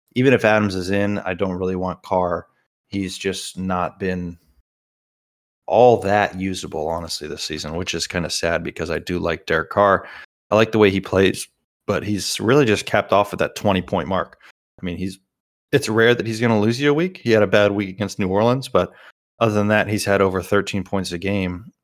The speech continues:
uh, but he hasn't gotten more than twenty-two. So if you need to win a week, if you find yourself needing to absolutely blow that, you know, you're playing the one seed and you gotta go to the playoffs,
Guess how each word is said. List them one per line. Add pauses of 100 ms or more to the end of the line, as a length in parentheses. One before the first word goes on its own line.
(140)
uh,
but
he
hasn't
gotten
more
than
twenty-two. (160)
So (1200)
if
you
need
to
win
a
week,
if
you
find
yourself
needing
to
absolutely
blow
that,
you
know,
you're
playing
the
one
seed
and
you
gotta
go
to
the
playoffs,